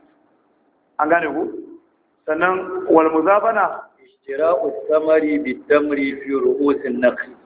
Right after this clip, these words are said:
Speaker 1: Abin da ake kira muzabana shine a siyi ɗan itace da ainihin busasshen dabino a kan iccen dabino misali. Ɗan itace wanda yake ɗanye, wato dabino wanda yake ɗanye, a yi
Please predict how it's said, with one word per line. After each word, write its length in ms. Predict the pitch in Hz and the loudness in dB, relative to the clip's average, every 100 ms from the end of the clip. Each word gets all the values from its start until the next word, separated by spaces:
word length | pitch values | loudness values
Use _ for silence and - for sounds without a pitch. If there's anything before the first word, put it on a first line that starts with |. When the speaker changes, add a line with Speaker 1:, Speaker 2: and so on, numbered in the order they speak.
| _ - | _ 2
Speaker 1:
Abin 200 | 165 214 | 2 4
da 80 | 196 | 2
ake 140 | 196 | 2
kira 200 | 190 175 | 2 2
muzabana 560 | 165 156 180 190 180 160 - | 2 2 2 2 0 -2 -4
shine 260 | 190 185 175 | -4 -4 -2
a 100 | 160 175 | -4 -4
siyi 280 | 190 208 - _ _ _ _ _ - | -12 -14 -16 _ _ _ _ _ -2
ɗan 200 | 202 196 | -2 -2
itace 600 | 214 180 - 190 185 - - - - - _ - | 2 2 2 4 4 4 0 -8 -12 -20 _ -2
da 100 | 156 | 0
ainihin 380 | 180 180 190 175 | 0 2 0 2
busasshen 460 | 160 165 165 185 180 | 2 2 2 2 2
dabino 480 | 190 196 180 180 180 | 0 2 2 2 2
a 80 | 156 | -2
kan 300 | 190 196 180 - _ _ _ _ | -2 -6 -8 -16 _ _ _ _
iccen 320 | 208 - 160 | -6 -2 2
dabino 340 | 160 160 170 147 | 2 2 2 2
misali. 400 | 131 143 143 - - - _ _ _ _ _ - | 2 2 0 -4 -10 -18 _ _ _ _ _ -2
Ɗan 240 | 196 196 | -2 -2
itace 480 | 214 208 160 - 190 | 0 2 2 2 4
wanda 280 | 185 - 165 | 4 2 2
yake 220 | - 160 | 2 2
ɗanye, 300 | 160 160 160 | 4 2 4
wato 500 | 156 151 151 143 - - _ _ _ _ _ _ _ - - | 2 2 0 -2 -6 -16 _ _ _ _ _ _ _ -2 2
dabino 440 | 202 214 202 175 | 2 2 0 2
wanda 200 | 160 160 | 2 2
yake 200 | 180 190 | 2 2
ɗanye, 500 | 175 180 175 175 175 - - - _ _ _ _ - | 0 0 0 0 -2 -8 -18 -20 _ _ _ _ 0
a 100 | 156 | 2
yi 160 | 180 | 2